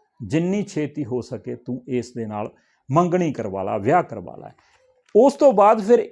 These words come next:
ਇਹਨਾਂ ਦੀ ਮੰਗਣੀ ਦਾ ਦਿਨ ਤੈਅ ਕੀਤਾ ਜਾਂਦਾ ਹੈ,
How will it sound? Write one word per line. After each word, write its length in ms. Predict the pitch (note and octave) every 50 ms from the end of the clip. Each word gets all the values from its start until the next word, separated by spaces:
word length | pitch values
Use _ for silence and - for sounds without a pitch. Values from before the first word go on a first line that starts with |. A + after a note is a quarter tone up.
| _ _ -
ਇਹਨਾਂ 360 | - G#3+ A3+ A#3+ B3 B3+ B3
ਦੀ 240 | A#3+ G#3+ A#3+ A#3 - - _ _ _ _ _ _ -
ਮੰਗਣੀ 580 | D#3+ D3+ D3+ E3+ F3+ G3 F#3+ F#3+ G#3 A3 A3+ A3
ਦਾ 180 | F#3+ G#3+ G#3
ਦਿਨ 260 | G3 D#3+ F3 F3+ G3+ G3
ਤੈਅ 340 | - _ - G3+ A#3 A#3+
ਕੀਤਾ 380 | A#3+ - F#3 E3 - - A#2+ G2+
ਜਾਂਦਾ 300 | E2 E2 D#2 - E2 -
ਹੈ, 120 | - -